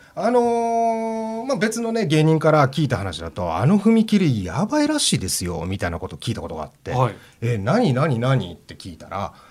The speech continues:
Speaker 1: あの踏切のところ、まあ、カンカンカンってこうなるね、あのー、シグナルのところ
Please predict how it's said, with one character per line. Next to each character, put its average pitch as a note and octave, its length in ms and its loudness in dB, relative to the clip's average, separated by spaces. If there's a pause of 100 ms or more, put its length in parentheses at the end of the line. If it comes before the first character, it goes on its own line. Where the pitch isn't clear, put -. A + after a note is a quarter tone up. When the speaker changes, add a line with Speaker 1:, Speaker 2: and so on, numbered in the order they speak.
(320)
Speaker 1:
あ - 140 2
の A#3 480 6
踏 E3+ 260 4
切 D3+ 220 0
の C#3+ 120 2
と C3 120 2
こ B2+ 120 2
ろ、 A#2+ 260 4
ま D3 120 2
あ、 - 20 0
カ B2 180 2
ン A#2 80 -2
カ A#2 160 0
ン G#2+ 80 -4
カ G#2 220 -2
ン G2+ 40 -4
っ - 20 -8
て - 80 -10
こ F#2 140 -10
う F2+ 40 -8
な F2 160 -6
る E2 120 -10
ね、 G3+ 220 -4
あ C3 120 4
の G#2 500 0
ー、 F#2+ 40 -6
シ G2+ 120 -8
グ G2 80 -6
ナ G#2 60 -2
ル G2 120 -2
の F#2+ 100 -6
と G#2 160 -6
こ A2 140 -6
ろ F#2 300 -4